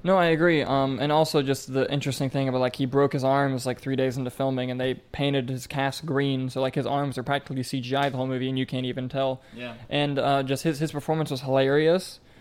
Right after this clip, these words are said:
Speaker 1: Um, they have, like, if you're a fan of the Guy Ritchie Sherlock Holmes films, they have, like, the Sherlock Holmes style fight scenes where he predicts the moves, and, but they used it comedically, and it was so funny.
Speaker 2: It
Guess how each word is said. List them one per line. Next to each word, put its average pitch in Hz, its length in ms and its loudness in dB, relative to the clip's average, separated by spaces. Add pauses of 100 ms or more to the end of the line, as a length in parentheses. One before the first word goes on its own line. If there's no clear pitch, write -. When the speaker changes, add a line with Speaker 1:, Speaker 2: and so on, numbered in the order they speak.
(420)
Speaker 1:
Um, 139 220 0
they 147 140 6
have, 151 220 6
like, 147 220 4
if 139 140 -4
you're 143 80 2
a - 20 -2
fan 151 160 2
of 147 80 2
the 139 100 2
Guy 135 180 4
Ritchie 135 260 2
Sherlock 135 260 2
Holmes 135 260 -2
films, 127 300 -4
they 135 80 2
have, 131 180 0
like, 131 200 -2
the 135 320 -2
Sherlock 135 340 0
Holmes 143 220 -2
style 135 240 0
fight 131 260 0
scenes 139 320 -4
where 139 60 -2
he 135 80 -2
predicts 135 340 -4
the 135 80 -4
moves, 131 300 -2
and, 131 180 -4
but 131 140 -4
they 131 60 -2
used 131 180 -2
it - 200 -8
comedically, 135 480 -4
and 127 120 -4
it - 80 -6
was 131 160 -6
so 123 720 -4 (160)
funny. 123 320 -6 (160)
Speaker 2:
It 135 160 -12